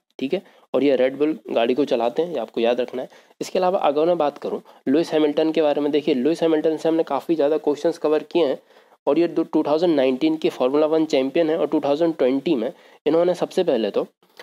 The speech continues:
कई ग्रैंड प्रिक्स जीते हैं, जिनके बारे में अगर बात करूँ तो उन्होंने हंगरी ग्रैंड प्रिक्स जीता है,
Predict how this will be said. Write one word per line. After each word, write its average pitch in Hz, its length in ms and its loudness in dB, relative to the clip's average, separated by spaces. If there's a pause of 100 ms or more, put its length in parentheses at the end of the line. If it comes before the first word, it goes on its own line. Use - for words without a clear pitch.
(120)
कई 139 480 2 (460)
ग्रैंड 143 280 2
प्रिक्स 151 180 -2
जीते 139 280 -2
हैं, 165 160 -2
जिनके 135 220 0
बारे 135 160 4
में 135 100 2
अगर 135 100 0
बात 127 200 0
करूँ 135 220 2
तो 139 80 0
उन्होंने 131 220 2
हंगरी 131 300 0
ग्रैंड 131 220 0
प्रिक्स 123 200 -4
जीता 123 220 -6
है, 139 100 -8